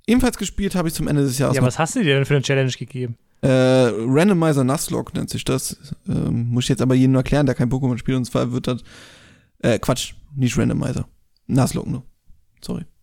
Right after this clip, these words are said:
Speaker 1: Bisschen, <laughs> äh, ist ein Dingspiel, ein Switch-Spiel, das kann ich noch nicht randomisen. Aber, äh, Nuzlocke, das bedeutet, wenn ein Pokémon drauf geht, ist es halt wirklich tot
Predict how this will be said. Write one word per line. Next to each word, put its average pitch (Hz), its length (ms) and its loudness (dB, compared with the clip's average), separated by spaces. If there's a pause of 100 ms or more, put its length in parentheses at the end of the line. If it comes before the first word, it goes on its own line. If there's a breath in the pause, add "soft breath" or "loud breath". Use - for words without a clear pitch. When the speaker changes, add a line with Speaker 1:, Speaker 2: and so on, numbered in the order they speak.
Speaker 1:
Bisschen, - 380 -8 (280)
<laughs> - 840 -4
äh, 151 180 2 (100)
ist 139 160 0
ein 135 360 2
Dingspiel, 139 420 0
ein 151 340 -6 (140)
Switch-Spiel, 190 480 0
das 135 180 -2
kann 127 140 -2
ich 113 100 -6
noch - 80 -8
nicht - 120 -8
randomisen. 110 540 -6
Aber, 170 420 2
äh, 147 120 4
Nuzlocke, 185 340 0
das - 160 -6
bedeutet, 135 520 0 (360 loud breath)
wenn 123 80 2
ein 123 100 2
Pokémon 120 380 2
drauf 131 280 -4
geht, 123 200 -4
ist - 160 -6
es - 100 -8
halt 131 160 -6
wirklich 143 240 -2
tot 131 240 0